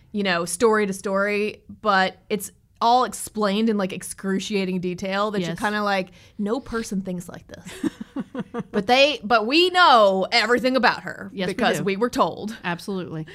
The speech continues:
Speaker 2: And the process of them communicating to each other took a long time.
Speaker 1: Yes.
Speaker 2: And it feels like Piers Anthony went through, like, every single moment.
Speaker 1: <laughs>
Speaker 2: Like, <laughs> every,
Speaker 1: Yeah.
Speaker 2: everything.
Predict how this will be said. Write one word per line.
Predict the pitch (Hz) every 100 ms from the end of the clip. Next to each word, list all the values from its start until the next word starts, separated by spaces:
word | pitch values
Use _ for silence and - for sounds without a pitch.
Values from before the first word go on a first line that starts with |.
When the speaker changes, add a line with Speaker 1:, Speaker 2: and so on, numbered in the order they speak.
| - - -
Speaker 2:
And | 202 196
the |
process | 196 233 226 - 202 190
of | 190 175
them | 185 185
communicating | 185 190 208 202 180 156 160
to | 156
each | 139 175
other | - 117
took | - 190 127 - _ _ _ _ _ -
a | 156
long | 165 175 180 175
time. | 226 -
Speaker 1:
Yes. | 190 - - _ _ -
Speaker 2:
And | 170 170 165 160 156 151 - _ _ _ 185
it | 175
feels | 196 180 180
like | 165 170 - -
Piers | 190 170
Anthony | 170 160 165
went | 156 151
through, | - 170 156 156
like, | 143 - _ _ -
every | 220 208 190
single | 190 156 147
moment. | 135 127 117 - 339 -
Speaker 1:
<laughs> |
Speaker 2:
Like, | - 202 220 466 240 - -
<laughs> | - - - - 262
every, | 247 226 - -
Speaker 1:
Yeah. | 277 202
Speaker 2:
everything. | 254 233 208 170 104 -